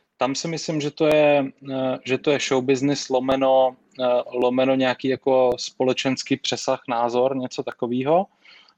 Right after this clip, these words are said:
Ehm, možná bych identifikoval třeba nějaký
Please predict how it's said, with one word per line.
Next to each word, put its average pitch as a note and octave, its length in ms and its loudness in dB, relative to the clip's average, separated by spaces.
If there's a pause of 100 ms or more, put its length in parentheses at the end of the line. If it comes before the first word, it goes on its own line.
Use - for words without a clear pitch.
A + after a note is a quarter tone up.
(120)
Ehm, B2+ 460 2 (960)
možná C3+ 400 2
bych D3 200 -2
identifikoval C3 800 -2
třeba B2+ 300 -4
nějaký B2+ 760 0